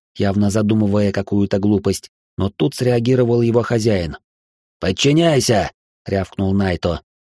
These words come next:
И наш бывший противник, больше и не думая сопротивляться, тут же протянул мне творение Повелителя Теней. А я в тот же миг подскочил к нашим стражникам, чтобы запустить новый поиск. Увы, несмотря на другие достижения,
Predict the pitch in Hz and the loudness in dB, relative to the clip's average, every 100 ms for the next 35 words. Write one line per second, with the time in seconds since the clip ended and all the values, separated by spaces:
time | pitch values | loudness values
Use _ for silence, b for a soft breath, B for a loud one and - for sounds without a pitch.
0 | _ _ 90 107 143 110 139 - 135 127 | _ _ -2 0 0 0 -2 -2 -2 -2
1 | 110 139 131 143 - - - 110 104 117 | 0 0 2 0 -2 -10 -6 -4 -2 0
2 | 113 117 110 104 104 101 101 104 107 107 | 0 0 2 2 2 0 -2 -2 0 0
3 | 101 - 104 - _ - 147 135 147 139 | -2 -2 -4 -6 _ -4 -2 -2 -2 -2
4 | 131 131 131 139 131 131 127 - 113 110 | 0 2 2 2 2 0 -2 -4 -2 0
5 | 123 120 120 113 117 107 104 101 98 95 | 0 0 0 -2 -2 0 0 0 0 0
6 | 104 95 76 - _ _ _ _ _ _ | -2 -4 -4 -12 _ _ _ _ _ _
7 | - 87 110 - 104 98 104 123 117 - | -6 -2 -2 -4 -4 -2 0 0 -2 -6
8 | 98 98 95 117 107 113 104 104 - 123 | -6 -6 -2 -2 -2 -2 -2 -2 -2 -2
9 | 104 90 - 87 - - - 107 107 104 | -2 -4 -4 -6 -8 -18 -8 -2 -2 -2
10 | 104 104 113 107 117 113 107 104 107 87 | -2 -2 -4 -4 -2 0 0 -2 -4 -6
11 | 69 64 - - _ _ _ _ _ _ | -6 -10 -12 -20 _ _ _ _ _ _
12 | - 101 92 123 123 _ _ 98 107 117 | -2 -2 0 0 -2 _ _ -6 -4 -4
13 | 139 147 113 113 113 120 107 107 120 113 | -2 0 0 0 0 0 0 -2 -2 -2
14 | 131 135 135 | 0 0 -2